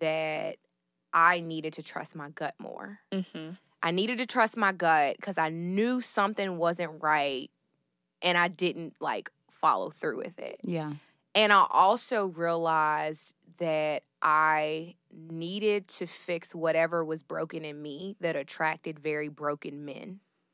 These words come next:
Speaker 2: Mm.
Speaker 1: And so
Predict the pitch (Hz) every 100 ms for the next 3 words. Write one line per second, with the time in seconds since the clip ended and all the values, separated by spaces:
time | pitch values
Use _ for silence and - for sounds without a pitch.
0 | _ 185 185 180 _ _ _ _ _ _
1 | _ 190 196 196 - 208 180 175 170 165
2 | 160 -